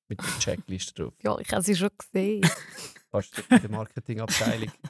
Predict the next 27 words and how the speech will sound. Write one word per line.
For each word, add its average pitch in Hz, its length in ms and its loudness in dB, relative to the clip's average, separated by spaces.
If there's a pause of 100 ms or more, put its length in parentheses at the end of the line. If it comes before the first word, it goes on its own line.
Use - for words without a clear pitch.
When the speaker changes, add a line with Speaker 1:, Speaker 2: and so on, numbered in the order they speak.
Speaker 2:
<laughs> - 260 -20
Bedanken. 190 460 2 (160)
Speaker 1:
bedanken? 113 320 6
Speaker 2:
Beklagen. - 440 2 (300)
Speaker 1:
Genau, 101 320 4
nein, 107 180 8
bedanken. 104 520 2 (540)
Speaker 2:
Okay, 185 140 12
Speaker 1:
Und 165 360 10
Speaker 2:
okay, 170 340 0
Speaker 1:
da 120 160 12
Speaker 2:
ja. 120 60 8
Speaker 1:
du 139 180 8
ja 131 160 10
jetzt 117 240 6
am 107 140 4
Scrollen 120 420 4
bist 113 220 0
und 107 280 0
musst 95 160 2
schauen, 107 220 6
was 101 200 0
du 98 100 2
alles 101 160 4
für - 160 -4
Tasks 107 400 2
hast, 113 340 2